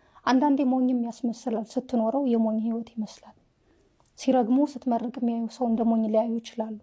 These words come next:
ያው በዓለም አስተሳሰብ አሁን ዘመኑ የሄደበት የራሱ የሚለው የዘመናዊነት መለኪያዎች አሉ አይደለ? ሰዎችን ዘመናዊ የሚያስመስሉ ብልጥነት፣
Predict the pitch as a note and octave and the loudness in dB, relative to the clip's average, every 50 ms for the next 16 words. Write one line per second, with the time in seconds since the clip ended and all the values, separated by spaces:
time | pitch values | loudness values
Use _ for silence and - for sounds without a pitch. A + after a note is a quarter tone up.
0 | _ _ _ _ - B3 A3+ G#3+ A3 G#3 B3+ A#3 A#3 A#3+ A3+ A3+ A#3 B3 A#3 - | _ _ _ _ 0 2 2 2 2 2 0 0 2 4 2 2 2 0 -6 -8
1 | - B3+ A#3 - A#3+ A3 - - D#4+ E4 - _ _ _ _ - _ - - - | -8 -8 -6 -6 -6 -4 0 0 -2 -2 -2 _ _ _ _ -20 _ -16 -4 2
2 | - B3 A#3+ C4 A#3 A3 G#3+ B3+ A#3+ A#3 A#3 A#3 A#3 A#3 A#3 A#3+ A#3 G#3+ A3+ G3+ | 2 2 4 2 0 2 2 0 0 0 0 0 0 0 0 0 0 0 0 -2
3 | G3 - A3+ - - A#3 A3+ A#3+ A3+ A3 - - A#3 A3 A3 A3 A3 A3 A3+ A#3 | -2 -4 -6 0 2 2 2 2 0 -6 -4 -2 -2 0 0 0 -2 -2 -2 -2
4 | A#3+ A3+ A#3 A#3+ A#3 A#3 A#3+ A#3+ A3+ G#3 B3 A#3+ A#3 A3+ A3+ A#3+ A#3+ A#3+ A#3 A#3 | 0 0 0 0 -2 -4 -4 -6 -4 0 2 2 2 2 2 2 2 0 0 0
5 | - - A#3 A3+ A3+ A3 - - A#3+ A3 A3+ A3+ - - A#3+ A3 G#3 B3 A#3+ A3 | 0 0 0 2 0 -2 -4 -2 -2 -2 -2 -2 -6 -4 -4 -2 -2 -2 -4 -4
6 | B3+ A#3+ C4+ D#4 E4 - _ _ _ - - _ _ - _ - - B3+ A3+ B3 | -4 -2 -2 -2 -4 -4 _ _ _ -20 -20 _ _ -20 _ -2 0 2 2 2
7 | B3 B3+ - C4+ A#3+ A3+ B3 A#3+ B3 A#3+ A3+ A3+ A#3 A#3 A#3+ B3 - - B3+ B3 | 2 0 -2 -2 2 2 2 2 4 2 2 2 2 0 -2 -2 -2 -4 -4 -4
8 | - - C#4+ C#4+ D4 G#3 A3 A#3+ A3+ A3+ - - A3 G#3 G#3+ A3 - | -2 -4 -2 -2 -2 0 0 -2 -2 -2 -6 -6 -6 -6 -6 -6 -8